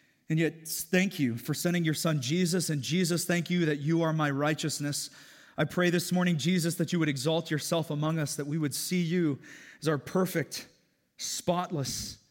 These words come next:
incredibly, unbelievably amazing groom who would come to save us.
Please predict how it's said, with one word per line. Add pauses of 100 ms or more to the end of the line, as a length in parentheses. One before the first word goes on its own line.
(280)
incredibly, (680)
unbelievably
amazing (560)
groom
who
would
come
to
save
us.